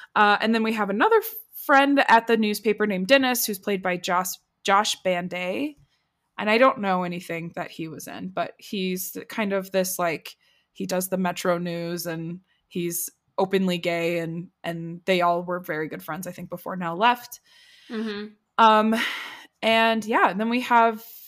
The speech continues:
Speaker 1: t-,
Speaker 2: Cricket?
Speaker 1: J-, Cricket, who is, um, the main, um, the first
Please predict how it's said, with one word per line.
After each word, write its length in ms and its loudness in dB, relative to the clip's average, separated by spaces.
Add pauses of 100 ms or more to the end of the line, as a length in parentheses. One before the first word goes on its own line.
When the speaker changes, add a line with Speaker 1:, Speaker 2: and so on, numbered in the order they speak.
(440)
Speaker 1:
t-, 320 -6
Speaker 2:
Cricket? 200 4
Speaker 1:
J-, 200 2 (320)
Cricket, 600 4
who 160 4
is, 280 6
um, 360 2
the 160 0
main, 520 -2 (840)
um, 720 -4
the 100 -2
first 560 0